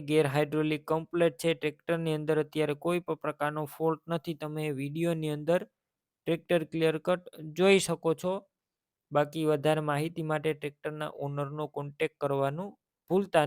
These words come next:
નહીં. અને ટ્રેક્ટર રૂબરૂ લેવા કે જોવા જાઓ તો ટ્રેક્ટરના ઓનરનો કોન્ટેક્ટ કર્યા બાદ જ જજો. ટ્રેક્ટર વેચાઈ જશે, તમારે ખોટો ધક્કો થશે. બેટરી સારી, સ્લેપસ્ટાર ટ્રેક્ટર, વાયરિંગ કમ્પ્લીટ, લાઇટ ચાલુ કન્ડિશનમાં, સીટ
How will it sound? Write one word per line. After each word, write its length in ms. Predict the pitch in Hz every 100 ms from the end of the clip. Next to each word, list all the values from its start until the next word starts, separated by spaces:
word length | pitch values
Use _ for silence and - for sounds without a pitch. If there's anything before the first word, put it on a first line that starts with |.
| 156
નહીં. 180 | 208 277 _ _ _ _ - _ _ _
અને 220 | 143 156 160 156
ટ્રેક્ટર 360 | 151 151 - 160
રૂબરૂ 320 | 147 156 151 156 139
લેવા 280 | 147 160 151
કે 100 | 156 135
જોવા 260 | 147 160 156
જાઓ 200 | 165 151 147
તો 80 | 156 156
ટ્રેક્ટરના 580 | - 147 - 151 151 147 143
ઓનરનો 360 | 147 151 151 143 143
કોન્ટેક્ટ 400 | 143 143 156 -
કર્યા 340 | 143 143 139 135
બાદ 180 | 139 160 147 143
જ 100 | 143
જજો. 160 | 156
ટ્રેક્ટર 480 | 151 143 143 - 147 147 - _ - 127
વેચાઈ 400 | 175 175 185 147
જશે, 240 | 135 - 143 -
તમારે 360 | 139 143 143 135
ખોટો 260 | 143 143 175 - _ 147 147
ધક્કો 260 | 180 175 151
થશે. 320 | 143 143 214 240 - _ - - _ -
બેટરી 320 | 208 214 208
સારી, 300 | 208 190 190
સ્લેપસ્ટાર 420 | - 185 175 180 165
ટ્રેક્ટર, 360 | 170 165 170 151
વાયરિંગ 340 | 147 151 156 147
કમ્પ્લીટ, 400 | 147 147 147 143 127
લાઇટ 220 | 139 139 143
ચાલુ 240 | 135 147 143
કન્ડિશનમાં, 640 | 147 151 143 147 147 143 143
સીટ 180 | 147